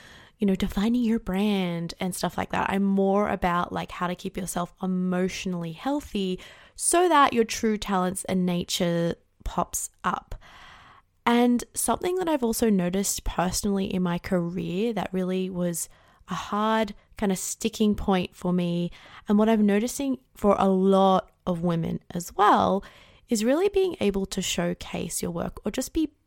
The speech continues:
proud of what you've done and share that with others. And I just thought it was interesting 'cause it happened to me a few weeks ago. Like, I had just finished a project, it had gone really successful, we had, like, a whole heap of milestones on it,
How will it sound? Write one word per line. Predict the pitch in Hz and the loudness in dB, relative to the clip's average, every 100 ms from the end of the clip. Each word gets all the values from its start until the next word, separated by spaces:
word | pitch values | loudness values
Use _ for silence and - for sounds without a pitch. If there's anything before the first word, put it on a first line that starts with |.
| - | -6
proud | - - 180 208 233 190 180 180 175 | -6 0 0 4 6 6 6 4 0
of | - 180 | -2 -2
what | 180 170 180 - - | -4 0 2 2 0
you've | 190 175 - | -2 -2 -2
done | 175 185 175 175 | 0 0 0 -2
and | 185 180 | -2 -2
share | - 175 | -2 -2
that | 165 - | -2 -6
with | 196 - | -10 -4
others. | - 247 - - - - - - | -2 -2 -6 -10 -12 -16 -18 -4
And | 220 | 0
I | |
just | 254 | 0
thought | - | 2
it | 339 | 2
was | 330 | 2
interesting | 262 254 247 208 | 0 0 0 0
'cause | 196 | -2
it | |
happened | 185 196 226 | -2 -2 -2
to | 240 | -2
me | 240 | -4
a | |
few | - 190 | -2 -2
weeks | 185 208 - | -4 -4 -8
ago. | - 185 | -4 -4
Like, | 175 196 180 - - - - - | -2 -4 -6 -10 -18 -18 -20 -4
I | 202 190 190 | 0 2 2
had | 196 196 | 0 0
just | 208 - | -2 0
finished | 208 202 | -2 -2
a | 185 | -4
project, | - 208 202 202 196 - - - | 0 0 0 0 -2 -6 -12 -8
it | 185 - - - | -10 -10 -10 -6
had | 175 | -4
gone | 185 180 175 | -2 0 0
really | 175 170 | -2 -4
successful, | 180 - 208 - 202 190 | -6 0 0 2 0 2
we | 185 | 0
had, | 180 170 | 0 0
like, | 170 | -2
a | 175 | -2
whole | 180 | -4
heap | - | 0
of | |
milestones | 190 262 262 247 - 226 226 | 4 6 6 4 2 2 4
on | 208 | 2
it, | 202 | 2